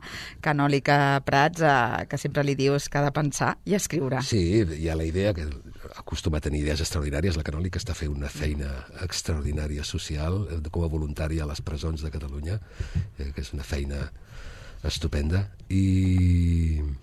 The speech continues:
Speaker 2: i sí, sempre, eh, sempre em comenta moltes idees que té,
Speaker 1: Mhm.
Speaker 2: i li dic,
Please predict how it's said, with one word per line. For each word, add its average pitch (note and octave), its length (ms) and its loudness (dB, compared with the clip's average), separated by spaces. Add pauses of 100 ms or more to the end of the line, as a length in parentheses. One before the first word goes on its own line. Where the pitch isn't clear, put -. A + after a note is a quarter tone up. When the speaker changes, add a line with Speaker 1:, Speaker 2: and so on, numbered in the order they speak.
(800)
Speaker 2:
i - 160 4
sí, E3+ 160 12
sempre, C3 320 8
eh, E2 840 2
sempre E2+ 300 0
em E2+ 120 2
comenta E2+ 460 0
moltes E2+ 380 2
idees D#2+ 320 -2
que D#3+ 80 2
té, F#2+ 80 0
Speaker 1:
Mhm. F2 100 4
Speaker 2:
i G2+ 140 2
li E2+ 140 2
dic, D#2+ 160 -2